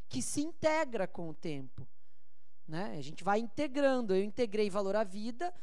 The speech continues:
ao invés de pegar a faca e matar o cara que não me pagou a vaca, eu processo ele, emito um boleto e ponho no Serasa. Entenderam?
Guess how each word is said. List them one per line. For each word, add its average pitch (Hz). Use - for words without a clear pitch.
ao 277
invés 247
de 190
pegar 214
a -
faca 202
e 196
matar 190
o 202
cara 180
que 180
não 175
me 175
pagou 180
a 214
vaca, 214
eu 247
processo 269
ele, 240
emito 185
um -
boleto 208
e -
ponho 240
no 233
Serasa. 247
Entenderam? 233